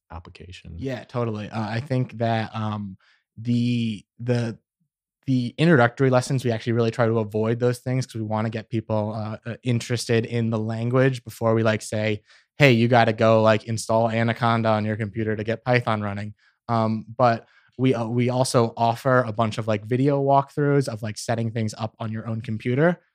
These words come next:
Speaker 1: Oh,
Speaker 2: uh, that have
Speaker 1: awesome.
Speaker 2: actually been, like, really helpful for people. Um, and we even have a, a, a, a new feature called, uh, Premium that is, is launching this year. That is, is, like, kind of like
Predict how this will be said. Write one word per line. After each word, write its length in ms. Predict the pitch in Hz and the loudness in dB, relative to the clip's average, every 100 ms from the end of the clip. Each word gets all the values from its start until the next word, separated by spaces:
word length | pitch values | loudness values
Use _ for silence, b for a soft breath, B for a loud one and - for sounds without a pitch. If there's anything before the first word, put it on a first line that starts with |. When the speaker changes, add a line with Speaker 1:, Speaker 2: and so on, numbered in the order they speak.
| - | -6
Speaker 1:
Oh, 40 | 110 | 4
Speaker 2:
uh, 140 | 120 | 4
that 100 | 117 | 4
have 140 | 117 | 0
Speaker 1:
awesome. 80 | 117 | 0
Speaker 2:
actually 220 | 123 - 117 | 0 0 0
been, 160 | 117 | 2
like, 180 | 107 107 | 0 -4
really 360 | 120 117 120 117 | -4 0 2 2
helpful 380 | 117 110 - 127 | 0 -4 -6 -4
for 160 | 139 | -4
people. 520 | 135 143 151 151 160 - | -2 -2 2 2 2 -2
Um, 380 | 110 110 110 113 | -2 -2 -2 -6
and 440 | 117 117 113 110 107 _ _ _ - | -4 0 0 -2 -6 _ _ _ -6
we 360 | 123 120 117 117 | 0 2 0 0
even 280 | 127 123 123 | 0 2 0
have 500 | 117 120 120 117 107 | 2 4 4 4 0
a, 420 | 113 110 110 107 - | -4 -2 -2 -4 -10
a, 160 | 117 - - | -14 -14 -10
a, 160 | 120 107 | -10 -10
a 60 | 117 | -8
new 300 | 113 120 120 | -4 0 0
feature 480 | - 120 113 120 113 | -2 -8 -4 -2 -2
called, 420 | - 107 104 101 | 0 -2 -4 -8
uh, 240 | 113 107 104 _ | -12 -12 -14 _
Premium 640 | - 127 127 143 151 156 156 | -6 -2 2 2 2 0 0
that 180 | 156 151 | 0 2
is, 300 | 151 151 - | 0 -2 -4
is 160 | 147 | -6
launching 420 | 143 143 147 156 151 | -2 -2 -2 -2 -2
this 200 | 156 - | -4 -2
year. 280 | 160 160 - _ _ - | 0 0 -2 _ _ 0
That 220 | 120 113 | 2 2
is, 280 | 113 113 - | -2 -4 -4
is, 280 | 117 104 - | -6 -6 -10
like, 140 | 110 | -8
kind 220 | - 120 | -2 0
of 80 | 113 | 0
like 180 | 110 | 0